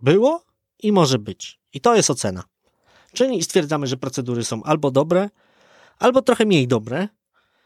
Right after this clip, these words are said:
bo coś się takiego wydarzyło, że, mm, tego nie przewidzieliśmy wcześniej. Nigdy nie przewidzimy wszystkiego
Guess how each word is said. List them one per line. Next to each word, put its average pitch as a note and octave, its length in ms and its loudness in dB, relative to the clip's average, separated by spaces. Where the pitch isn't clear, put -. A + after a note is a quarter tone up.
bo C3 240 -2
coś G3 240 2
się - 180 2
takiego D#3+ 380 -2
wydarzyło, C#3+ 720 -4
że, B2+ 440 -2
mm, A#2 220 -8
tego C#3+ 320 -2
nie C#3 120 0
przewidzieliśmy A#2+ 560 -2
wcześniej. D#3+ 320 -4
Nigdy F#3+ 260 4
nie C#3 80 0
przewidzimy A2+ 420 -4
wszystkiego A2+ 640 -2